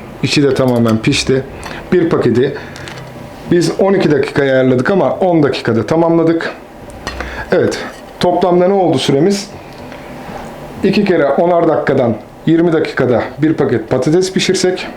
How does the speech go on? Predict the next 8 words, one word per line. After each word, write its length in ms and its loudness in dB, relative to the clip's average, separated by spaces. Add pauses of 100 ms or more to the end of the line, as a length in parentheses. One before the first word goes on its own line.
(320)
ortalama, 540 2 (680)
bir 100 4
paket 360 0
köfteyi 420 2
de 160 0 (100)
on 220 4
dakikada 380 0
yapsak, 520 -2